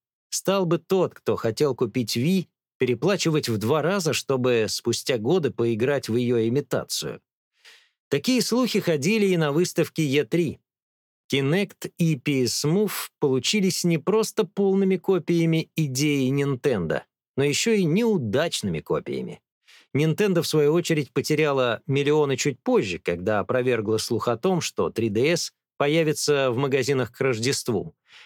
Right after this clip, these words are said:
Извините, только в следующем году. Синдром коробки для всего ярче всего проявился в портативных устройствах. D S от Nintendo теперь приходилось соперничать не только с P S P от Sony,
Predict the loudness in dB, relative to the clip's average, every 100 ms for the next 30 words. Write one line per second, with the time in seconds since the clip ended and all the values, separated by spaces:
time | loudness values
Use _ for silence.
0 | _ -2 0 2 0 0 -2 0 0 0
1 | 0 -2 -2 -2 -2 0 0 0 -2 0
2 | -2 -2 -4 -4 -8 _ _ _ _ -10
3 | -4 0 2 2 0 0 0 0 -2 -4
4 | -2 -2 -2 -2 0 2 0 -4 -20 -20
5 | -20 _ -2 -2 0 -2 0 0 0 2
6 | 0 2 2 0 -2 -2 -2 -2 -2 -2
7 | 0 0 -2 -4 -2 -2 -2 -6 -10 -10
8 | _ _ _ _ -10 -4 0 2 0 0
9 | -2 0 -2 0 0 0 -2 -4 -2 -2
10 | -2 -4 -2 0 0 0 0 0 -2 0
11 | -2 0 0 0 -2 -2 -4 -2 0 0
12 | 0 0 0 -2 -4 -2 -2 -2 -2 -2
13 | -2 -2 -4 -4 -8